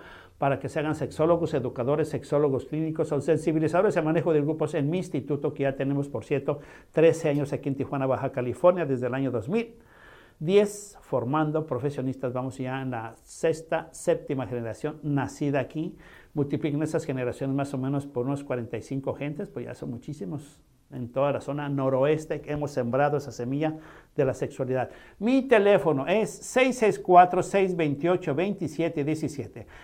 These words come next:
Seis seis cuatro, seis veintiocho, veintisiete diecisiete aquí en Tijuana, Baja California, México. Y en todo el mundo, pues nomás márquele ahí. Mi consultorio está en Avenida Negrete,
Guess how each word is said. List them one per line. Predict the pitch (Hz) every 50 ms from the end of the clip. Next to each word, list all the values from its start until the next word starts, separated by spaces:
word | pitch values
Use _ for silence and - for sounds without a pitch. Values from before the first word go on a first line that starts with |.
| -
Seis | - - - 240 254 254 233 240
seis | - 220 208 202 -
cuatro, | - 202 190 190 190 185 175 -
seis | - - 202 196 185
veintiocho, | 175 170 156 139 139 - 180 180 170 175 - 139
veintisiete | 127 170 190 185 - 170 - - - 170 180 170 165 143
diecisiete | 123 156 160 156 160 147 - 160 151 156 156
aquí | 139 - 170
en | 151 143
Tijuana, | 147 131 147 151 147 151
Baja | 147 139 123 127 131
California, | - 135 123 127 107 - 170 165 165
México. | 185 208 185 208 208 220 - - - - - -
Y | - 254
en | 262 233 -
todo | 269 269 240 208
el | 180
mundo, | 165 165 160 143 131 127 -
pues | - 135 127
nomás | 139 147 165 165 156
márquele | 160 165 156 - - 139 127
ahí. | 127 135 143 139 - - - - - - -
Mi | 170 175 175
consultorio | 196 190 - 202 185 185 185 180 175 165
está | 151 - - 175 175 -
en | 185 180 170 151 139 127 117 107 98 90 - - - - - _ _ _ _ -
Avenida | - 170 180 208 233 240 233
Negrete, | 202 175 165 175 180 180 233 247 277 269